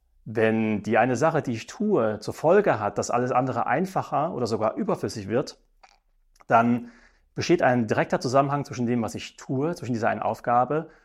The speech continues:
und der Auswirkung auf meine Zukunft. Ja, weil wenn alles andere einfacher oder überflüssig wird, dann vereinfacht das meinen Prozess, dann hat das eine hohe Priorität und wird mich sehr wahrscheinlich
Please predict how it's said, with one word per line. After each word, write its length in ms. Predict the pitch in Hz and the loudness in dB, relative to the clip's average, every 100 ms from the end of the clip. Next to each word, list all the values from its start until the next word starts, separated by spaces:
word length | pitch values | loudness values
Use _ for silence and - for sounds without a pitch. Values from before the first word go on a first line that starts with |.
| _ | _
und 160 | 127 120 | -4 0
der 200 | 117 - | 0 2
Auswirkung 800 | 135 160 - 143 143 139 131 - | 0 0 0 0 0 -4 -4 -4
auf 180 | 117 | -4
meine 180 | 131 117 | -2 -6
Zukunft. 640 | 117 127 - 101 95 _ _ _ _ _ _ _ _ _ _ - | -6 -10 -10 -16 -16 _ _ _ _ _ _ _ _ _ _ -10
Ja, 180 | 123 | -4
weil 420 | 113 110 110 107 - _ - | 2 4 4 0 -8 _ -10
wenn 140 | 110 | -2
alles 220 | 110 110 | -2 0
andere 380 | - 127 127 127 | -2 -2 2 4
einfacher 440 | 123 147 151 135 | 4 2 0 0
oder 100 | 123 | 0
überflüssig 520 | 110 143 - 147 - 143 | 0 -2 -2 -4 -4 2
wird, 300 | 143 147 - _ _ - | 2 0 -14 _ _ -6
dann 180 | 120 | -4
vereinfacht 720 | 117 113 - 123 131 147 - 131 | -4 -4 -2 -2 -2 -6 -2 0
das 480 | 127 127 - - _ _ | 0 0 -8 -14 _ _
meinen 440 | 120 117 120 127 123 | 0 4 4 4 -2
Prozess, 640 | - - - 147 170 - | -4 -4 0 0 0 -2
dann 160 | 117 | -2
hat 120 | 113 117 | 0 -2
das 120 | 104 | -2
eine 200 | 113 107 | -2 -2
hohe 240 | 131 135 | 0 0
Priorität 680 | 135 - 120 110 - 147 180 | 0 -8 -8 -6 -2 -2 0
und 180 | 131 107 | -4 -2
wird 180 | 147 147 | -2 -2
mich 160 | 123 | -4
sehr 160 | 123 135 | -2 -2
wahrscheinlich 560 | 135 123 120 135 - | -2 -2 0 -2 -8